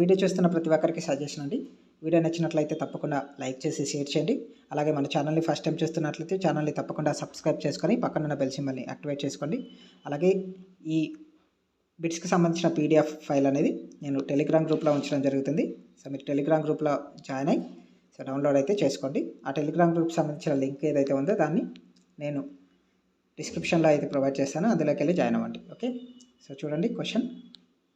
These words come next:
క్రింది ఇచ్చిన అంశాల్లో సరైనవి ఏవి? నెంబర్ వన్, ప్రపంచంలో అత్యధిక ఒంటి కట్-, కొమ్ము కట్క మృగాలు అస్సాంలోని కాజీరంగా నేషనల్ పార్క్లో ఉన్నాయి. నెంబర్ టూ, రెండు వేల ఐదులో భారతదేశంలో ఉన్న ఒంటి కొమ్ము కట్క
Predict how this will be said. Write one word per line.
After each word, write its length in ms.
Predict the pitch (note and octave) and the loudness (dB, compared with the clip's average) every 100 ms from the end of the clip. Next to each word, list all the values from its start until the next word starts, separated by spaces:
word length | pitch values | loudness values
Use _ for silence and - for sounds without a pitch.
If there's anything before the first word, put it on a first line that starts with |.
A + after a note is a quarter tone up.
| _ _ _ _ _ _ | _ _ _ _ _ _
క్రింది 200 | F3 F3+ | 0 4
ఇచ్చిన 200 | F3+ A3 G3 | 4 4 4
అంశాల్లో 420 | E3 - D#3+ D3+ C#4+ - - - | 4 4 6 8 6 4 -4 4
సరైనవి 420 | D3+ E3 E3+ D3+ | 8 8 8 6
ఏవి? 140 | C3 C3+ - - | 4 2 -6 -12
నెంబర్ 220 | D#3+ C#3+ | -8 2
వన్, 100 | D3+ D3 | 2 4
ప్రపంచంలో 460 | D#3 F3+ F#3 G3 G3 | 2 4 4 6 8
అత్యధిక 260 | E3 E3+ E3+ D#3 - - - - - _ _ _ | 8 6 8 6 4 -8 -16 -20 -20 _ _ _
ఒంటి 280 | D3+ E3 F#3 E3 | -2 2 2 2
కట్-, 180 | C#3+ - - - - | 0 -2 -16 -12 -2
కొమ్ము 220 | D#3+ E3 D#3+ E3 | 4 4 4 -2
కట్క 220 | D#3 F3 E3 | -2 2 6
మృగాలు 320 | D#3+ D3+ F#3 | 8 8 8
అస్సాంలోని 460 | - F3 E3 E3 D#3 D3 | 6 6 6 6 6 2
కాజీరంగా 420 | C#3+ D#3 D#3 D3 | 2 4 4 2
నేషనల్ 220 | C#3 D3+ C#3+ | 0 -2 -2
పార్క్లో 260 | C#3 C#3+ C#3 | 0 2 2
ఉన్నాయి. 180 | C#3+ - - | 2 -2 -4
నెంబర్ 180 | C#3+ C#3 | -6 -2
టూ, 60 | C#3 - | -2 -2
రెండు 140 | D3 E3+ | 2 6
వేల 120 | F3+ D#3+ | 8 8
ఐదులో 220 | E3 G3+ D#3 | 8 6 8
భారతదేశంలో 680 | D#3+ E3+ E3+ E3 D#3+ E3+ D#3+ | 6 8 8 10 8 6 6
ఉన్న 100 | D3+ C#3 D3 | 4 0 -2
ఒంటి 480 | D#3 - _ - E3+ | -4 -10 _ -4 2
కొమ్ము 220 | E3+ E3 D#3+ | 4 6 4
కట్క 160 | C#3+ C#3 | 2 0